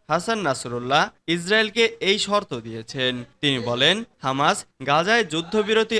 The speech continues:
আলোচনা ইসরায়েলের সঙ্গে পরিচালনা করছে প্রতিরোধ অক্ষের এর পক্ষ থেকে।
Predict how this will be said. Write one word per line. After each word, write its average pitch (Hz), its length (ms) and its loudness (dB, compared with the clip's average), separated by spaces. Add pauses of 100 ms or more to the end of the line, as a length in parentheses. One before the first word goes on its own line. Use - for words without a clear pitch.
আলোচনা 127 480 -2 (320)
ইসরায়েলের 214 580 2
সঙ্গে 226 280 2 (120)
পরিচালনা 127 600 -4
করছে 120 380 -6 (320)
প্রতিরোধ 135 500 0
অক্ষের 165 440 2 (260)
এর 202 160 2 (120)
পক্ষ 170 300 -2
থেকে। 120 360 -10